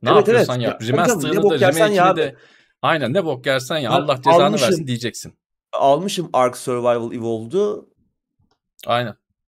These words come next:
Speaker 2: Yıllar önce oynamaya devam edeyim. Ya bunlar bu işi dediğim gibi şeyde de yapmışlardı. Erken erişim sürecinde. Erken erişim,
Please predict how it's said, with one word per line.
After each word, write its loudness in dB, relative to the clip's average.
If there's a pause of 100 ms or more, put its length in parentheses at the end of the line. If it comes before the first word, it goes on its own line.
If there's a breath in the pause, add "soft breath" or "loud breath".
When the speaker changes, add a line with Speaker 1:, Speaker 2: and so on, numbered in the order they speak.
(200)
Speaker 2:
Yıllar -2
önce -4
oynamaya -2
devam 0
edeyim. -10
Ya 0
bunlar -2
bu -8
işi -6
dediğim -6
gibi -4
şeyde -4
de 0
yapmışlardı. -4 (440)
Erken -4
erişim -8
sürecinde. -10
Erken -4
erişim, -10